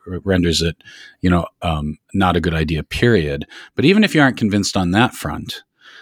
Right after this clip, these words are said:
um, I think that, um, Harry Potter presents a world with all of the outward trappings and kind of, uh, the feel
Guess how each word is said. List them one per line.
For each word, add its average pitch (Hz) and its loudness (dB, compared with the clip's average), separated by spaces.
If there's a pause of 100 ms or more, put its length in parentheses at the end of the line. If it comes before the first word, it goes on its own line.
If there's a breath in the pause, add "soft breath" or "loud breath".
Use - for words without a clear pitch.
(160 loud breath)
um, 95 2 (100)
I 139 2
think 104 -2 (100)
that, 95 2 (540)
um, 87 -2
Harry 120 2
Potter 92 -2 (480)
presents 117 0
a 101 -4
world 87 2 (400 soft breath)
with 98 -4
all 117 4
of 120 0
the 90 -2
outward 98 0 (320 loud breath)
trappings 101 -2 (400 soft breath)
and 90 -6
kind 98 0
of, 87 0
uh, 82 0 (140)
the 87 -6
feel 107 2